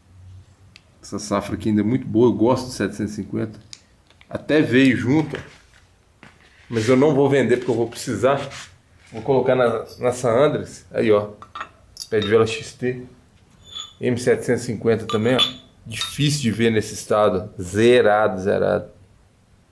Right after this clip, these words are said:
Aí. Foi tão pouco usado. Tem uma, umas marquinhas leves na coroa.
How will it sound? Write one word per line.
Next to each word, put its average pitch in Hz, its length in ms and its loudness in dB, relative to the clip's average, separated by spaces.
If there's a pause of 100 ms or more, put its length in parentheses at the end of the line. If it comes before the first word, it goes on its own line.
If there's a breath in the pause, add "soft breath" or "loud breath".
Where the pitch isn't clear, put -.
(2250)
Aí. 110 300 -2 (400)
Foi - 140 -18
tão 143 160 -2
pouco 156 260 0
usado. 135 280 2
Tem 143 100 2
uma, 165 420 0 (800)
umas 101 100 -12
marquinhas 131 440 -2
leves 131 280 4
na 113 80 2
coroa. 110 480 0